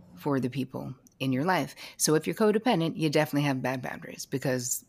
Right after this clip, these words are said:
there's no way that you're codependent and have good boundaries, 'cause they can't coexist like that.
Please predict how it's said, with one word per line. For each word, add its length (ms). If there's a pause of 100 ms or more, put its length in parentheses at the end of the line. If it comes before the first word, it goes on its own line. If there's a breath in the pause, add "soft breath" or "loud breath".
there's 220
no 160
way 240
that 200
you're 140
codependent 720
and 100
have 220
good 180
boundaries, 400
'cause 200
they 180
can't 360
coexist 500
like 160
that. 200